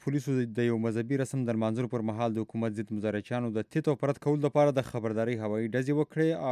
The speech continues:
چې له امله یې ټیل ماټیل جوړ سو او لسګونه کسان ووژل سول. د یکشنبې په ورځ پولیسو چې کله وشکي بهونکي ګاز وکاروئ، نو ویره یې خپره کړه او ټیل ماټیل جوړ سو. لږ تر لږه پنځوس کسان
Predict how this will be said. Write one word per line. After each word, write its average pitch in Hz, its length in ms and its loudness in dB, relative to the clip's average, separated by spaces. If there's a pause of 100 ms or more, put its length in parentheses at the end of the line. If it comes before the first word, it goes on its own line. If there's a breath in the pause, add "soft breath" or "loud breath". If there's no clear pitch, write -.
(120)
چې 120 140 -6
له 110 100 2
امله 113 160 0
یې 107 120 -4
ټیل 101 180 -4
ماټیل 135 380 -2
جوړ 165 220 -2
سو 175 120 -2 (160)
او 135 140 -2
لسګونه 123 420 -4
کسان 104 360 -4
ووژل 92 340 -8
سول. 95 180 -6 (640 soft breath)
د 117 120 2
یکشنبې 120 380 -2
په 123 60 -2
ورځ 120 160 -4
پولیسو 123 340 -4
چې 110 240 -10
کله 117 220 -2
وشکي 110 320 -8
بهونکي 113 420 -4
ګاز 113 240 0
وکاروئ، 165 540 0
نو 160 100 2
ویره 160 180 4
یې 151 140 0
خپره 151 260 2
کړه 151 120 6 (440 soft breath)
او 120 160 0
ټیل 120 200 0
ماټیل 104 360 -4
جوړ 95 200 -12
سو. 104 120 -8
لږ 135 200 -6
تر 151 120 0
لږه 151 160 0 (460 soft breath)
پنځوس 117 400 -6
کسان 117 280 -6